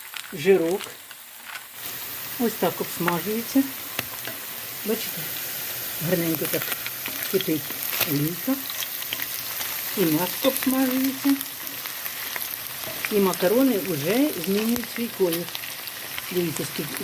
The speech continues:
скільки тут жирку. Це добре. Так, тепер ми сюди додаємо всі спеції, сіль, спеції, які ми вирішили додати. Ви можете додавати всі спеції, які вам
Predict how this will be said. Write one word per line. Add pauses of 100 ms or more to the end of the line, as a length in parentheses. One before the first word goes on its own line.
скільки
тут
жирку. (1300)
Це (160)
добре. (2250)
Так, (120)
тепер
ми (100)
сюди
додаємо (1080)
всі
спеції, (640)
сіль, (580)
спеції,
які
ми
вирішили
додати.
Ви
можете
додавати
всі
спеції,
які
вам